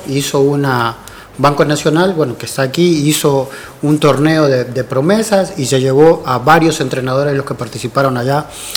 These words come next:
y estuvieron en León, México. Y vinieron todos sorprendidísimos por la infraestructura que tienen en juveniles. Dicen que acá es impensado eso en,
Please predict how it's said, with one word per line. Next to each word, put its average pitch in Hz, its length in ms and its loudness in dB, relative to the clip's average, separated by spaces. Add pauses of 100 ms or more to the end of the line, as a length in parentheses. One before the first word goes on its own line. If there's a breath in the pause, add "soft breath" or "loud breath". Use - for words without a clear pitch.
(200 loud breath)
y 135 80 2
estuvieron 135 400 4
en 131 120 0
León, 135 260 0
México. 165 480 -2 (480 loud breath)
Y 127 100 0
vinieron 156 540 4
todos 208 440 2 (840)
sorprendidísimos 147 1080 2 (220)
por 185 300 4
la 139 220 -2
infraestructura 151 760 -2
que 135 80 -2
tienen 151 280 0
en 139 60 -4
juveniles. 139 580 -2 (420 loud breath)
Dicen 143 280 2
que 139 80 2
acá 170 300 4
es 208 300 4 (280)
impensado 160 720 2
eso 196 200 2
en, 170 160 -2